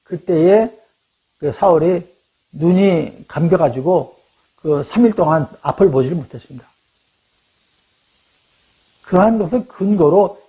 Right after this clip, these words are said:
육체의 가시, 가시인 그 질병이 눈과 관련된 그 질병이라고 이야기를 하는 학자들이 많이 있습니다.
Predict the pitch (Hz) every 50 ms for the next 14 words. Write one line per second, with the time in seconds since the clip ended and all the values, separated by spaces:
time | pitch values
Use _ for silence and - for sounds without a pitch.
0 | _ _ 180 180 165 - _ - - 208 208 202 202 - 147 135 - - 185 175
1 | 175 180 - - - _ _ _ _ _ _ _ _ _ _ _ _ _ - 151
2 | 131 - 185 170 165 190 202 160 131 - _ _ _ 170 156 - - - 214 226
3 | 226 190 185 151 143 175 175 143 131 143 135 160 190 208 214 214 208 220 220 214
4 | 214 - 147 147 160 151 147 147 175 196 220 226 - _ _ _ _ _ - 143
5 | - - - 165 147 139 165 160 147 131 127 117 113 143 160 180 185 196 208 196
6 | 180 - 156 156 139 135 135 131 120 107 156 151 135 127 127 - 147 131 131 139
7 | 156 160 - 131 127 131 - - _ _